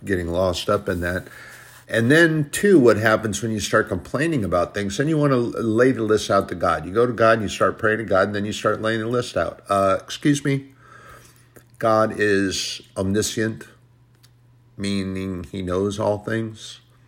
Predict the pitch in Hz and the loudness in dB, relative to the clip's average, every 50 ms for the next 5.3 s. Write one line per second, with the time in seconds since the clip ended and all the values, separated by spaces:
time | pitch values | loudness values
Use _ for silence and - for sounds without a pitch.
0 | _ _ _ _ _ - - 101 85 90 92 87 92 87 78 - - 110 107 101 | _ _ _ _ _ -12 -8 -6 -4 -2 -2 -2 -2 -6 -6 -4 -2 0 0 0
1 | 90 113 104 65 - 95 101 98 85 85 85 92 104 107 110 110 95 87 90 - | 0 -4 -8 -6 -6 -4 -2 -2 -2 -2 0 2 4 4 4 2 2 0 -2 -2
2 | - 107 104 107 104 95 98 95 95 95 95 92 90 85 80 90 98 101 101 101 | 0 2 2 2 2 0 -2 -2 -2 -2 -4 -4 -4 -4 -4 -2 -2 -2 -4 -4
3 | 101 95 87 87 85 - 101 92 87 - - 82 - 98 95 95 87 87 87 - | -6 -6 -4 -6 -6 -6 -8 -8 -8 -10 -10 -10 -6 -4 -4 -4 -4 -6 -10 -10
4 | - 85 78 - 104 104 104 101 95 90 85 85 95 104 107 - - - - 90 | -12 -12 -10 -10 -8 -6 -4 -4 -4 -4 -4 -2 0 0 0 -2 -2 -6 -8 -8
5 | 78 82 82 80 82 - | -8 -8 -8 -10 -12 -16